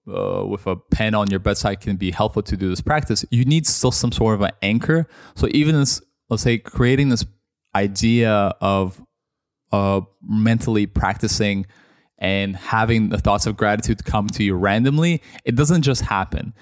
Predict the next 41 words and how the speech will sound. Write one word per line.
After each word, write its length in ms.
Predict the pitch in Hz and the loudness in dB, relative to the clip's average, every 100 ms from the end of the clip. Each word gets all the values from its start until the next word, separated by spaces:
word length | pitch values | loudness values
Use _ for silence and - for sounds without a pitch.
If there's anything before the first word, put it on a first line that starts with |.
| - _ | -20 _
Because 340 | 123 117 131 139 | -4 0 2 2
<laughs> 140 | - | 4
once 120 | 156 156 | 2 2
again, 160 | 143 | 2
a 60 | 120 | 4
lot 160 | 127 | 4
of 60 | 139 | 4
people 140 | 147 143 | 4 4
think 200 | 127 123 | 4 2
like, 200 | 117 - - - _ - | 0 -2 -20 -20 _ 0
"Oh, 240 | 226 156 | 4 4
th-, 280 | 123 - - | 2 -6 -2
that 220 | 147 170 | 0 2
person 280 | - 143 151 | 2 2 0
is 100 | 143 | 2
just 160 | 156 147 | 0 2
happy 340 | 156 180 147 | 0 2 2
all 200 | 113 104 | 2 2
the 40 | 98 | 0
time. 160 | 98 104 | 0 0
It 40 | |
just 180 | 110 120 | 0 0
happens." 560 | 123 139 131 95 92 - - - - | 0 0 0 -2 -4 -10 -16 -20 -4
Uh, 280 | 120 113 113 - | 0 2 2 0
I 100 | 117 | 0
think 180 | 156 135 | 2 2
a 60 | |
lot 200 | 120 127 | 4 2
of 60 | 131 | 2
times 200 | 120 113 | 0 0
as 120 | 107 | 0
we, 220 | 110 107 | 0 0
as 140 | 110 101 | -2 -2
we, 220 | 107 - | -2 0
I'm 180 | 101 104 | 0 -2
sure 260 | - 120 113 | -2 -2 -2
the 100 | 107 | -4
conversations 580 | 110 104 104 104 104 | -4 -4 -4 -6 -6
you 120 | 98 98 | -6 -2
had 260 | 120 123 | -2 0
with 320 | 104 98 - | 2 0 -2